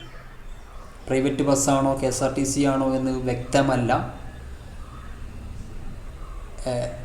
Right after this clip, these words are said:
അത്യാവശ്യം, ഏഹ്, സ്പീഡിലാണ്, ഓവർ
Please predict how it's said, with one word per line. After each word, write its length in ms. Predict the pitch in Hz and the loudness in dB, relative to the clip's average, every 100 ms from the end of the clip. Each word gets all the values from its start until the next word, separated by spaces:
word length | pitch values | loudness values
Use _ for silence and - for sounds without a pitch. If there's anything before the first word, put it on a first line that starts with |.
| - - - - - - - - - - - - - - - - - - - - - - - 135 | -8 -8 -10 -10 -10 -12 -10 -10 -10 -10 -12 -12 -12 -12 -10 -10 -10 -10 -10 -10 -10 -8 -6 0
അത്യാവശ്യം, 520 | 123 151 151 - 156 147 - - - 135 | 6 8 8 6 6 4 -4 -8 -2 2
ഏഹ്, 200 | 135 131 - - | 2 0 -2 -2
സ്പീഡിലാണ്, 600 | - 143 147 139 127 131 127 | 4 6 8 8 8 8 6
ഓവർ 160 | 127 | 6